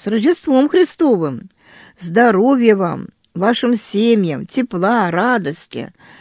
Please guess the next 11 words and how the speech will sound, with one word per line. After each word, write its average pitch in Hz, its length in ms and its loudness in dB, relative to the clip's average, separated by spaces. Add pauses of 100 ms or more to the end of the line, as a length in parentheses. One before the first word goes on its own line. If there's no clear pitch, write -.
(100)
Спаситель 330 760 2
родился!» 233 680 0 (880)
И 208 100 0
надо 240 400 2
же, 147 260 -10 (500)
лица 196 600 2 (540)
ожили, 254 600 2 (420)
осветились 294 640 -2
улыбкой, 208 600 -2 (380)
глаза 202 320 0
заблестели. 254 880 -2